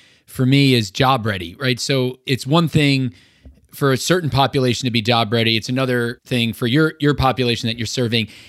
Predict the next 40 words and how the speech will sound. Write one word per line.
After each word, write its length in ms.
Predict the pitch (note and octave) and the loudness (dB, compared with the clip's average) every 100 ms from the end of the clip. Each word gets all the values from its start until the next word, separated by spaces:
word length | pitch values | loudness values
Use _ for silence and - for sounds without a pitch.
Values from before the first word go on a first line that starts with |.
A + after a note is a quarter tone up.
| - | -4
And 140 | D3+ | 0
the 80 | D#3 | 0
things 400 | C#3+ F#3+ G#3+ F3 | 0 0 2 0
you 120 | F3+ | 0
have 280 | D#3+ D#3 C#3+ | 0 0 -2
to 100 | - | -6
do 640 | A#2+ F#2+ D3+ D3 A#2+ A2 G#2+ - _ _ | -8 0 2 4 2 0 -4 -10 _ _
is 140 | B2+ A#2 | -4 -2
just 220 | E3+ - | -2 -2
more 480 | B2 D3+ D#3 D#3 D#3+ | 0 2 4 4 0
and 160 | C#3 B2 | -4 0
different, 380 | F3 C3+ F#2 F#2 | 0 0 -10 -8
right, 240 | C3+ C3+ - | -4 -2 -2
to 100 | A#2 | -2
get 240 | C#3+ C#3+ | -2 0
them 220 | C#3+ C3 | -2 -2
job 320 | G#2+ B2+ B2 | 0 0 2
ready. 280 | B2+ F#3+ C3+ | 2 2 0
So, 300 | A#2+ C#3 A#2+ - - | -2 -2 -4 -6 -6
'cause 140 | - D#3 | -4 0
the 120 | G3 | 0
employer 400 | D#3+ A3+ B3+ G#3+ | 0 2 2 2
at 100 | D3 | 0
the 100 | E3 | -2
end 80 | D#3+ | -2
of 60 | |
the 60 | C#3+ | 0
day 220 | D3 C#3 | 0 0
needs 320 | C3+ D#3+ C#3 | 0 -2 -2
them 380 | C#3+ C#3+ C3 B2 - _ _ _ | 0 0 -2 -6 -12 _ _ _
to 120 | - B2+ | -10 -4
produce, 460 | D#3 B3+ - - | 0 0 -2 -6
needs 180 | C#3 C#3 | -6 -4
them 160 | C#3+ C#3 | -4 -4
to 100 | C#3+ | -2
lead. 500 | D3+ F3+ A2 - - | 0 0 -2 -6 -6
And 360 | D3 C#3+ C#3 C3+ | -2 0 -2 -2
you're 160 | E3 F#3 | 0 2
giving 240 | C#3+ G3 | 2 2
them 160 | F#3 | 0